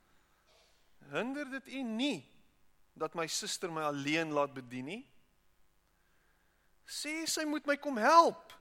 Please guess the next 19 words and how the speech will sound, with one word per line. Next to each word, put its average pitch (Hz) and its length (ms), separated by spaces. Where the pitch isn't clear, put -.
met 151 180
'n 160 100
uitroepteken 147 680
nogal. 110 360
Maar 156 140
die 175 160
Here 226 140
antwoord 196 480
haar, 143 220
"Martha, 226 840
Martha, 139 680
jy 220 400
is - 240
besorg 277 880
en 170 160
bekommerd 220 880
oor 143 180
baie 175 680
dinge." 110 400